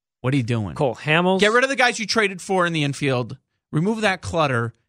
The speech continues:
Speaker 1: and insert this guy.
Speaker 2: Cole Hamels is their best pitcher. Daniel Murphy is their best
Speaker 1: You
Speaker 2: hitter.
Speaker 1: should check in with Mac Engel, too.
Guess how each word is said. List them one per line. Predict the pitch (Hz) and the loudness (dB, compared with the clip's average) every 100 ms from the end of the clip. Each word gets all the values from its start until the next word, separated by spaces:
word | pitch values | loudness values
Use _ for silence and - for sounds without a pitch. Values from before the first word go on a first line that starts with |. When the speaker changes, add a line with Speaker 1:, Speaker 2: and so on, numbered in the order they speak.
| _ - | _ -4
Speaker 1:
and | 143 | -4
insert | 151 151 123 | -2 -4 -4
this | 135 - | -4 -4
guy. | 117 90 | -2 0
Speaker 2:
Cole | 175 185 | 2 2
Hamels | 160 170 180 151 | 2 0 -2 -4
is | 151 | -6
their | 139 | -6
best | 127 139 - | -2 -4 -4
pitcher. | 180 190 208 202 185 180 190 | -6 -4 -4 -4 -6 -12 -8
Daniel | 151 151 147 | -4 -4 -4
Murphy | 143 143 156 135 | -4 -6 -6 -8
is | 127 | -8
their | 131 | -12
best | 123 117 - | -10 -12 -10
Speaker 1:
You | 123 | -10
Speaker 2:
hitter. | 139 | -8
Speaker 1:
should | |
check | - 135 - | -4 -6 -4
in | 120 | -4
with | 104 | -4
Mac | 104 101 98 | -4 -6 -6
Engel, | 92 98 78 | -8 -8 -10
too. | 87 85 76 | -10 -10 -10